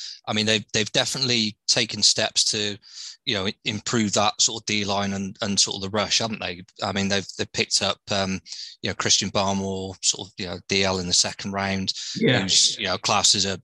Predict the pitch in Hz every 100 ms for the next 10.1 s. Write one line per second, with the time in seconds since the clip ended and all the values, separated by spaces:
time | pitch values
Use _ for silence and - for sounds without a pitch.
0 | - 95 _ - 90 _ _ - - 101
1 | 92 - 101 82 - - - 113 - -
2 | 104 95 95 110 95 92 - - 104 -
3 | 101 95 - 87 - 95 - - - -
4 | 123 104 104 110 113 110 - 113 131 120
5 | 95 - - 117 101 95 - - - -
6 | - - 135 135 113 - 107 107 101 87
7 | 92 107 95 - 113 107 87 87 95 101
8 | - - - - _ 117 104 110 107 98
9 | 131 123 - 87 95 104 90 104 104 92